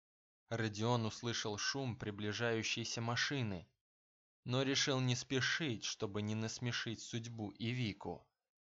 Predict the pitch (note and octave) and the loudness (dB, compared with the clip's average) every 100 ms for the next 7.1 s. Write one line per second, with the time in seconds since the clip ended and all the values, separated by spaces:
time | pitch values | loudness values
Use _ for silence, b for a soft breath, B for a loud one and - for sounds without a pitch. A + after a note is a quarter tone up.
0 | _ _ _ _ _ _ - - G#2+ G#2 | _ _ _ _ _ _ -12 -4 -2 2
1 | A2 B2+ A2 A2 A2+ A#2 G#2+ A2 A2 A2 | 2 2 2 4 6 4 4 2 2 2
2 | A2+ A2 A2+ A2+ G#2+ A2+ A2 - - B2 | 0 2 2 2 -2 -4 -4 -2 -2 0
3 | F2+ E2+ - _ _ _ _ _ D3+ C3 | -2 -8 -10 _ _ _ _ _ 0 4
4 | A#2+ A#2+ B2 C3 C#3 A#2+ G2 F#2 G2+ G#2 | 4 2 0 2 4 4 4 0 2 2
5 | G2 G2+ - - A#2+ G#2+ G2+ F2+ - A2+ | 2 -4 -4 0 0 0 -4 -6 -4 -4
6 | A2 A2+ G2+ - G2 F#2+ F#2 A2 A#2 F#2 | -2 0 0 0 0 -2 -4 -2 0 -2